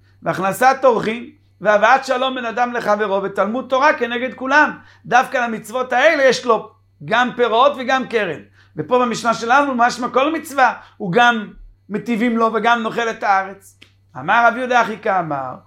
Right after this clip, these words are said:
"כל העושה מצווה אחת יתרה זכויותיו, אז מטיבים לו, ודומה כמי שמקיים כל התורה כולה".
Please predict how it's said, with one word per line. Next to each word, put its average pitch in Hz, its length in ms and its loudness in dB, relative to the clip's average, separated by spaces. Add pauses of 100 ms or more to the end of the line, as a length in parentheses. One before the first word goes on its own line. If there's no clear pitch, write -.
(340)
"כל 277 400 4
העושה 208 440 -2
מצווה 220 460 0
אחת 220 320 -4
יתרה 202 920 4
זכויותיו, 208 960 -4 (1500)
אז 196 200 0
מטיבים 240 520 -2
לו, 185 240 -4 (340)
ודומה 220 340 4 (100)
כמי 277 200 -6
שמקיים 247 500 -2
כל 240 160 2
התורה 208 340 2
כולה". 190 280 -4